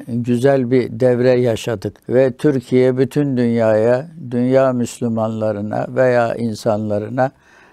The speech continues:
yardım götürdü, yardımcı oldu. Hala da yurt dışı yardımlar devam ediyor. Bunun bereketi olarak inşallah Türkiye'de bu yaralarını kolaylıkla atlatır diye düşünüyorum.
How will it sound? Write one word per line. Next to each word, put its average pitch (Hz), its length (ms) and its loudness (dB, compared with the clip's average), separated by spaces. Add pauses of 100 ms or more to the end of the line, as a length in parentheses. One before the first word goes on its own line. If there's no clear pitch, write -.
(160)
yardım 131 520 2
götürdü, 113 520 0
yardımcı 123 720 2
oldu. 104 420 0
Hala 143 540 2
da 127 220 2 (500)
yurt 131 340 0
dışı 127 420 0
yardımlar 120 800 2
devam 131 400 2
ediyor. 113 440 -2 (540)
Bunun 147 440 2
bereketi 147 600 2
olarak 127 500 2 (220)
inşallah 127 720 2 (420)
Türkiye'de 127 680 2
bu 131 120 4
yaralarını 120 920 2 (300)
kolaylıkla 131 800 2
atlatır 123 720 0
diye 113 300 0 (500)
düşünüyorum. 117 800 -2